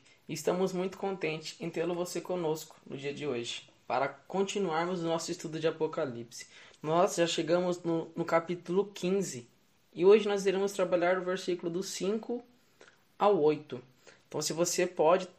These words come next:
tem essa oportunidade, pegue a sua Bíblia, abre no livro de Apocalipse, capítulo quinze,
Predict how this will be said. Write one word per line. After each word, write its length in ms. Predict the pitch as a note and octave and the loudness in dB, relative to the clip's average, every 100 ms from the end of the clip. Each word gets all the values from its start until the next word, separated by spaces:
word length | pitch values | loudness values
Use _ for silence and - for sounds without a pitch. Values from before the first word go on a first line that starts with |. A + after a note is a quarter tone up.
| _ | _
tem 220 | D3+ E3 | -4 0
essa 160 | F3 F3+ | 0 -2
oportunidade, 1000 | E3+ E3 D#3 E3 D#3+ C#3 C3+ D3 E3+ F#3+ - - _ _ _ | -6 -6 -4 -4 0 2 2 0 -6 -12 -18 -20 _ _ _
pegue 240 | D3 F3+ G3+ | 0 2 2
a 40 | |
sua 200 | - G3+ | 2 2
Bíblia, 480 | C3+ C#3 E3 F3 - | 2 -2 0 2 4
abre 260 | D#3+ F#3 | 4 2
no 120 | G3 F#3 | 0 -2
livro 160 | E3+ | 0
de 40 | E3 | -2
Apocalipse, 720 | E3 D3+ C#3 C3 D3+ - F3 | 0 -2 -2 -2 -4 -8 -4
capítulo 480 | D#3 D#3 F3+ G3 | -2 -2 -4 -4
quinze, 580 | G#3 - G3 G3+ D3+ B2 | -6 -8 -6 -6 -6 -12